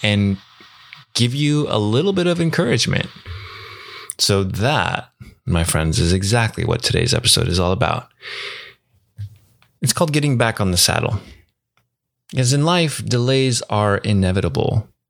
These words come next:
yet the delays and the snags in the path are truly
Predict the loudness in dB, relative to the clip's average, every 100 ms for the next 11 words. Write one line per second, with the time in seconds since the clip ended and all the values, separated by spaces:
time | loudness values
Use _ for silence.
0 | _ 0 2 0 -2 0 0 2 2 2
1 | 0 0 -2 -4 -2 0 2 2 0 -2
2 | 2 2 2 0 0 0 0 0 0 0
3 | 0 0 0 2 2 0